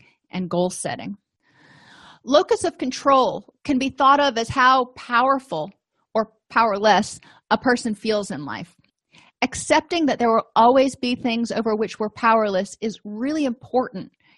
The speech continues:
at helping people reduce stress. And it sounds kind of counterintuitive, but if they're trying to change the unchangeable,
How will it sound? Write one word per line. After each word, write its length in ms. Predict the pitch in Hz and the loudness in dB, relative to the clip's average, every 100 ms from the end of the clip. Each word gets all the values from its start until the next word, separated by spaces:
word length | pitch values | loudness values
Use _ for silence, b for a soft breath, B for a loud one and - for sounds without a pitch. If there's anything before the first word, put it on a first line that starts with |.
| _ - | _ -8
at 100 | 208 | -4
helping 340 | 254 247 247 | 0 0 0
people 540 | 233 240 233 233 220 _ _ _ - | -2 -2 2 0 0 _ _ _ -4
reduce 380 | 226 240 233 | 0 0 0
stress. 460 | - - 240 190 - | -2 0 0 -2 -8
And 100 | 190 | -8
it 80 | 165 | -4
sounds 300 | 262 240 247 | 0 0 -2
kind 160 | 240 | -4
of 80 | 214 | -4
counterintuitive, 920 | - 220 220 185 180 - 240 160 151 - b b _ - | -2 -2 -2 -4 -6 -4 -2 -2 -4 -10 b b _ -2
but 80 | 247 | 0
if 140 | 240 | 2
they're 120 | 247 | 0
trying 460 | 233 - 269 269 285 | -4 0 2 2 0
to 80 | 254 | -2
change 480 | - - 233 240 233 | -4 -4 -2 -2 -4
the 120 | 208 | -6
unchangeable, 840 | 202 202 226 226 233 247 254 254 | -6 -4 -2 -2 0 2 0 0